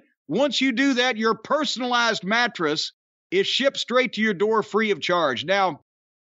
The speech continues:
it won't have your initials on it unless it, unless you pay extra, but it's, uh, chosen for you personally. And Helix knows that there's no better way to test out a new mattress than by sleeping on it in your own home. I've mentioned the problems that I've had in the past going into a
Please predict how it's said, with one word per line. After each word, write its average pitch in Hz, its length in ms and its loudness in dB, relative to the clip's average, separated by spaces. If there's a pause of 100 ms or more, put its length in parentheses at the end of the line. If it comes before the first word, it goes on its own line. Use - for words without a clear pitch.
(160)
it 226 180 -2
won't 247 280 0
have 214 240 0
your 208 160 0
initials 170 480 -2
on 107 180 -2
it - 100 -18 (680)
unless 202 400 0
it, 165 120 0
unless 185 360 0
you 185 100 0
pay 175 280 0
extra, 117 440 -2
but 170 160 -2
it's, 190 180 -2
uh, 196 120 2
chosen 208 580 0
for 190 180 2
you 156 160 2
personally. 117 580 0 (880)
And 285 400 0
Helix 285 520 0
knows 254 340 0
that 202 120 -4
there's 226 220 -2
no 254 160 0
better 247 240 0
way 240 180 0
to 220 80 0
test 247 380 0
out 269 180 2
a 240 40 0
new 208 180 2
mattress 190 600 0 (360)
than 247 180 0
by 240 160 0
sleeping 247 560 0
on 208 160 0
it 220 100 0
in 220 120 0
your 220 180 0
own 233 200 0
home. 226 320 0
I've 185 180 0
mentioned 214 340 -2
the 156 60 -4
problems 190 420 -2
that 156 80 -6
I've 180 200 0
had 170 160 0
in 156 40 -6
the 143 60 -2
past 160 400 0
going 170 260 0
into 165 320 0
a 127 180 0